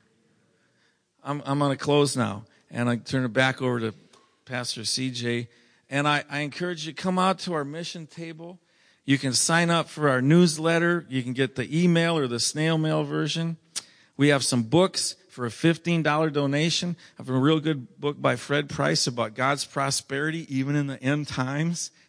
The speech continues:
It's very good. And I have another, I think I got one or two of those Blood Moon books that's also good about, you know, the prophetic times that we're in. And if you can put something in that offering box, I would greatly appreciate it.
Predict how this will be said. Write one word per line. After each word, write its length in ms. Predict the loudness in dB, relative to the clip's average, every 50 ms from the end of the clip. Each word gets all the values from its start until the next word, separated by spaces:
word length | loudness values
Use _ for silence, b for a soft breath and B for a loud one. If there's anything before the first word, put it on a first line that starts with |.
| b _
It's 180 | -14 -12 -12 -8
very 340 | -2 2 4 4 4 4 4
good. 320 | 4 4 4 4 2 0 b b b b b b b b
And 100 | -8 -4
I 40 | -2
have 100 | -2 0
another, 360 | 0 0 0 2 0 0 -2 b b b b _
I 100 | -4 -2
think 180 | 0 0 0 0
I 100 | 0 0
got 200 | 0 0 0 0
one 140 | -2 -2 -2
or 80 | -2
two 240 | -4 -4 -2 -2 0
of 80 | 0 0
those 180 | 0 -2 -2
Blood 340 | -4 -2 0 0 0 0 0
Moon 280 | -2 -2 -2 -2 -2 -2
books 320 | 0 0 0 0 0 -2
that's 180 | -4 -4 -2 0
also 360 | 2 2 2 2 0 -2 -2
good 240 | -2 -2 -2 -2 -2
about, 260 | -2 -2 -4 -4 -6 -10 _ _ _ -2
you 80 | 0
know, 100 | 0 0
the 80 | 0 -2
prophetic 560 | -4 -4 -6 -4 0 2 2 2 2 0 -2
times 380 | -2 -2 -2 0 -2 -2 -2 -2
that 100 | -2 -2
we're 180 | 0 0 0
in. 220 | 0 0 -2 -4 b b b b b b b b -2
And 320 | 0 2 2 2 0 -2 -8 -14 -18 -18 -18 -12 _
if 400 | -6 -6 -4 -2 -2 -2 0 0
you 80 | 0 2
can 200 | 2 0 0 0
put 240 | 2 2 2 2 2
something 440 | 2 2 2 0 0 2 2 4
in 180 | 4 4 4 4
that 200 | 4 2 2 2
offering 540 | 2 2 2 0 0 -2 -6 -6 -6 -6 -4
box, 480 | -2 2 2 2 2 2 -2 -6 -8 -2 0
I 160 | 2 2 2
would 260 | 2 0 -2 -2 -2
greatly 600 | -4 -4 0 4 6 6 6 6 4 2 0 0 0
appreciate 680 | 0 -2 -4 -2 -2 0 0 0 0 0 0 2 2
it. 140 | 0 -2 B